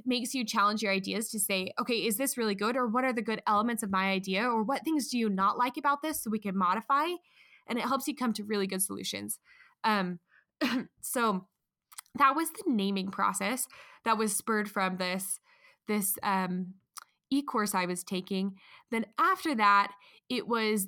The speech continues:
the branding and what was I gonna make the look of this? 'Cause I wanted to look to match the fill.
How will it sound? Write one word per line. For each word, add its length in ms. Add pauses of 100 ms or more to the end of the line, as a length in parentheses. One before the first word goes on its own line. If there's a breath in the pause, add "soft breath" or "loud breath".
(140)
the 100
branding 640 (100)
and 540 (320 soft breath)
what 220
was 160
I 520 (280)
gonna 200
make 220
the 80
look 400
of 140
this? 160
'Cause 140
I 60
wanted 220
to 60
look 400 (320 loud breath)
to 100
match 280
the 80
fill. 400